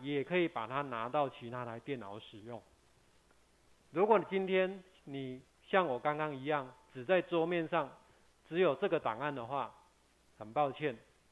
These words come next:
只有你们家可以开，<laughs> 别人家都不能开，这样了解？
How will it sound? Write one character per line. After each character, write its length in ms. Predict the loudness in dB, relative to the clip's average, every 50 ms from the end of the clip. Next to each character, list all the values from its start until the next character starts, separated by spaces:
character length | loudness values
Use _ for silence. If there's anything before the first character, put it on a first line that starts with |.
| _ _ -10
只 100 | -4 -2
有 160 | 0 0 0
你 160 | -2 -4 -6
们 200 | -8 -8 -10 -8
家 240 | -6 -2 -2 -2 -2
可 120 | -4 -6
以 120 | -8 -8 -10
开， 300 | -10 -12 -12 -12 -12 -14 -16 _ _ -20 -20 -20 -20 -20 -20 _ -14 -14 -14 -14 -16 -20
<laughs> 840 | -20 -20 _ _ -20 -20 -20 _ _ _ _ -20 -20 -20 -20 -14 _
别 140 | -2 2
人 200 | 2 2 2 2 0
家 200 | 0 2 2 2
都 120 | 2 0 0
不 160 | -2 -4 -4
能 180 | -4 -6 -8
开， 300 | -6 -6 -4 -4 -6 -8 -12 -18 _ _ _ _ _ _ _ _ _ _ _ _ _ _ _
这 60 | -2
样 80 | 0 0
了 160 | 0 -2 -4
解？ 160 | -4 -6 -8